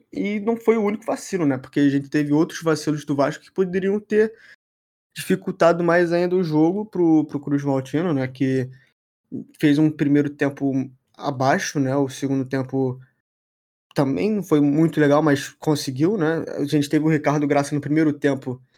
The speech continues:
tirando uma bola que o Vanderlei já tava vendido no jogo, né? Acho que ele tira, ele não tira debaixo da linha, mas ele tira de frente pro gol, né? E a bola ia entrar de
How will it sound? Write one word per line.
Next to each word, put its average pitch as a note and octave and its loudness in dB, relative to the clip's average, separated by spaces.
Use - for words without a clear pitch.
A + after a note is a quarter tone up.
tirando C#3+ 2
uma C#3+ 4
bola C#3 2
que C3+ -2
o C3+ -6
Vanderlei C3+ -2
já C#3 -2
tava C#3 -2
vendido C3+ -2
no C3+ 0
jogo, C#3+ 0
né? B2+ -6
Acho - -14
que - -8
ele C#3+ -4
tira, C#3 -4
ele D3 -8
não D3+ -2
tira D3+ -2
debaixo D3 0
da D3 6
linha, D3 2
mas C3+ 0
ele C3 -2
tira C#3 0
de C#3+ -16
frente D#3 -2
pro D3 -2
gol, D#3 0
né? D3+ 0
E C3 0
a C3 -2
bola C#3 2
ia C#3 -2
entrar C3+ 0
de D3 -6